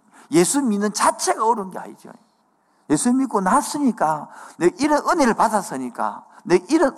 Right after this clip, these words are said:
은혜를 누렸으니까, 이런 특권을 누렸으니까, 바깥에서는 하나님께는 이렇게 살고 은혜를 받았으니까 세상에서 이렇게 살아야 돼. 한국 교회가 만-,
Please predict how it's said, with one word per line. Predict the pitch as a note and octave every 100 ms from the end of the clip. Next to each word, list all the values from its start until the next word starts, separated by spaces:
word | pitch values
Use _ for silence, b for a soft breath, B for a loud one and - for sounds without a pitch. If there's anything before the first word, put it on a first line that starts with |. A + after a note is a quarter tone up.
| G#3
은혜를 | D4+ F4 A#3+ F#3
누렸으니까, | C4 F4 G#3+ D3+ C3 B2 B2 G#2+ B D#3+ -
이런 | D4 E4+ E4 -
특권을 | D#4+ D#4+ E4+ B3
누렸으니까, | A#3+ F4 C4 D#3+ - C3+ - B B
바깥에서는 | - - - - F3+ - B3
하나님께는 | - F#4 F#4 C#4 G3+ A3 F3+ -
이렇게 | G#3+ A3+ E3
살고 | - - - - - _ _ _ _ _ _ _ _ _ _ A3+
은혜를 | C4+ G#3+
받았으니까 | - B3+ A#3 C3 A2+ A2 A2+ A2 b b b b b b _
세상에서 | - - D3 E3+ D3 -
이렇게 | A#3 B3 F3+
살아야 | - -
돼. | - - _ B B -
한국 | C4 A#3 G3
교회가 | - C#3+ D3+
만-, | A#2+